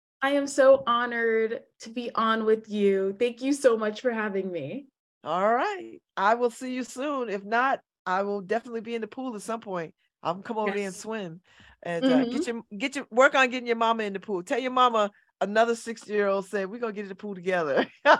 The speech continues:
Speaker 1: Yes, yes. You have my number, so just let me know when you're ready to dive in.
Speaker 2: I will. Thank you so <laughs> much.
Speaker 1: Of course.
Speaker 2: Ah,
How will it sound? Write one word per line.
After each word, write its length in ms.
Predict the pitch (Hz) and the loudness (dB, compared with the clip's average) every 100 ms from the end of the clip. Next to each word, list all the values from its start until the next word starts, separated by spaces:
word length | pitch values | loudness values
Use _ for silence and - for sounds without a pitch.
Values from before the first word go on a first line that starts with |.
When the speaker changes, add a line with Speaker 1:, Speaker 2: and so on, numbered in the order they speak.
| - 403 - | 10 10 10
Speaker 1:
Yes, 680 | 330 403 - 294 294 349 - 370 | 8 8 8 8 8 6 -2 0
yes. 240 | 294 285 302 - _ 494 - | 4 6 4 -2 _ -10 0
You 180 | 269 | 4
have 200 | 294 262 | 6 6
my 180 | 277 277 | 4 2
number, 340 | 262 254 294 285 | 2 2 0 0
so 180 | 247 | 0
just 220 | 220 226 220 | 4 2 2
let 120 | 202 | -4
me 120 | 233 | -4
know 200 | 247 247 | -4 -2
when 160 | 247 226 | -2 0
you're 120 | 196 | -2
ready 280 | 185 185 226 | -2 -4 -6
to 120 | 196 | -6
dive 340 | 170 170 202 202 | -4 -4 -4 -4
in. 360 | 156 156 254 - - - | -4 -8 -12 -14 -16 -2
Speaker 2:
I 200 | 202 226 | 2 2
will. 560 | 285 311 311 311 247 202 - _ | 2 -2 6 8 8 6 -4 _
Thank 160 | 587 571 | -2 -2
you 120 | - 311 | 0 0
so 320 | - 294 269 233 | 4 4 2 0
<laughs> 40 | |
much. 640 | 240 247 - - - - - 494 _ - - 440 - _ - _ | 0 2 4 2 -2 -20 -18 -20 _ -12 -10 -14 -14 _ -20 _
Speaker 1:
Of 160 | 415 440 - | 4 4 6
course. 800 | 415 539 605 554 539 523 508 571 427 | 8 10 10 8 10 12 10 8 2
Speaker 2:
Ah, 500 | 440 466 466 403 | 2 4 4 2